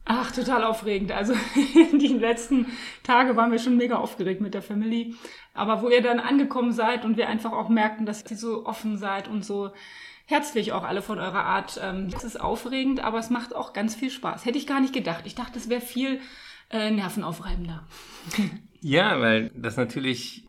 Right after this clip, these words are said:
Speaker 2: ungewohnt ist. Normalerweise stellst du die Fragen und lernst dazu im Dialog. Und, ähm, ich war vor allen Dingen auch beeindruckt von der Familie, die dich da auch mit begleitet und mitträgt.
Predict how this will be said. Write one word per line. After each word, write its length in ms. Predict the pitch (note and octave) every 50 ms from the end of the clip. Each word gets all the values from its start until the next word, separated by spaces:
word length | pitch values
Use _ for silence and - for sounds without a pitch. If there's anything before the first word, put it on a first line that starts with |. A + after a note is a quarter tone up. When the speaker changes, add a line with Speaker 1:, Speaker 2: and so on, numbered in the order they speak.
| - - -
Speaker 2:
ungewohnt 520 | - D#3+ F3 E3+ D#3 C3+ D3+ E3 E3+ -
ist. 320 | - - - - - - -
Normalerweise 560 | C3+ B2+ B2 B2 B2 B2+ B2 B2+ B2 A#2+ A#2+
stellst 340 | A#2+ - C#3 C3 A2+ - -
du 40 | D3
die 120 | D3+ D#3+
Fragen 720 | D#3 - - C3 B2+ B2 C3 C3+ D#3+ F3+ G#3+ A3+ A3+ A3+
und 300 | - C3 B2+ B2 B2 B2
lernst 400 | A#2 A2+ A2+ A2 A#2 A#2+ - -
dazu 480 | A2+ A2 - - - C#3+ D#3 F3+ F3+ - - -
im 120 | B2 A2+
Dialog. 480 | A#2 B2+ A#2 A2+ A#2 C3+ F3+ F#3+ - -
Und, 300 | C#3 B2 B2 A#2 - A2
ähm, 300 | A2 A2 A2+ A2+ A2+ A2
ich 400 | - - - - - - _ _ _ -
war 240 | A#2+ B2+ B2+ B2+
vor 160 | B2 - C#3+ C3+
allen 140 | C#3+ D3+
Dingen 120 | D#3+ D#3+ C#3+
auch 140 | C3+ B2 -
beeindruckt 460 | B2+ G#2 A2 A#2 B2+ C3 C3 B2 -
von 300 | - C3 B2 A#2+ A#2+ A2+
der 840 | A2+ A2 A2 G#2+ G#2 G#2 G2+ G#2 G2+ G2+ G2 G2 G2 - - - - - _ _ _
Familie, 440 | _ - - D3+ G#3 B3+ D4+ D4+ A3
die 200 | D3+ C#3 C3+ A#2
dich 320 | A2+ B2 A#2+ - - - -
da 220 | B2 A2+ G#2 -
auch 160 | A2+ A2+ -
mit 260 | A#2+ A#2+ A#2+ A#2+ -
begleitet 540 | - B2+ A2+ A#2+ A2+ A#2 A#2+ - - - -
und 120 | A#2 A#2 A#2
mitträgt. 640 | B2+ B2 - - - E3 D#3 C#3 - - -